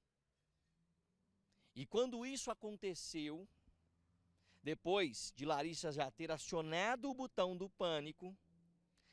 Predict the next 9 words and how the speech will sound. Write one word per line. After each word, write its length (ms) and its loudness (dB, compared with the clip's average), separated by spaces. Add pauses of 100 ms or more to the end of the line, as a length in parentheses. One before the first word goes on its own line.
(140)
ao 240 6
ver 360 4 (240)
Elias 540 0
indo 300 -6
pra 180 0
cima 400 -2
da 140 2
filha 280 -6
dela 380 2